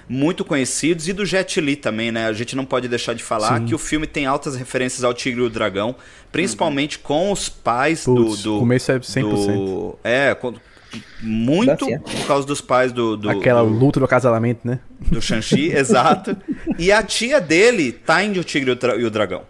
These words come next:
Speaker 1: né? Aquela
Speaker 3: Uhum.
Speaker 1: atriz. Então tem muito isso, mas eu quero trazer uma polêmica aqui e trazer uma reflexão.
Speaker 3: Polêmica.
Speaker 2: Traga.
Speaker 1: O escritor de Shang-Chi, um dos roteiristas, é o David Callahan. David Callahan, que é responsável por uma das séries mais divertidas que eu gosto, assim,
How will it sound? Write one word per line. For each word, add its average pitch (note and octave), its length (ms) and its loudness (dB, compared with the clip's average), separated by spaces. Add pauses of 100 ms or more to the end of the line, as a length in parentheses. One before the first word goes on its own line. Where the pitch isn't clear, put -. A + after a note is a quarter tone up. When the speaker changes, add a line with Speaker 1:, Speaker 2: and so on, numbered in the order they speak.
(160)
Speaker 1:
né? G#2+ 220 -2
Aquela G#2 300 0
Speaker 3:
Uhum. B2+ 60 -4
Speaker 1:
atriz. - 380 -8 (400)
Então C3+ 440 0
tem E3+ 200 -4
muito E3+ 320 0
isso, G#3+ 300 0
mas G#3+ 200 0
eu B3+ 80 -4
quero B3 160 -2
trazer A3 320 0
uma B3 140 -2
polêmica F#3 600 0
aqui D3 140 -6
e - 60 -4
trazer B3 320 0
uma A#3+ 80 2
reflexão. A3 500 0
Speaker 3:
Polêmica. C4 460 -2 (160)
Speaker 2:
Traga. B2 340 2
Speaker 1:
O D4 80 4
escritor F3 880 2
de G#2 100 -10
Shang-Chi, B2 600 0
um D#3+ 160 0
dos A#2 200 -2
roteiristas, G#2+ 840 -2
é C3 100 2
o C3 80 4
David C#3+ 440 2
Callahan. A2 580 2 (560)
David A3+ 280 0
Callahan, C#3 600 2
que C#3+ 140 -2
é C#3 60 2
responsável D3 640 -2
por D3 160 -6
uma D3 120 -2
das C#3 160 -2
séries C#3+ 300 -2
mais D3+ 240 -2
divertidas C#3 720 -4
que - 120 -10
eu C3+ 60 -4
gosto, A#2 400 -2
assim, A2 300 -10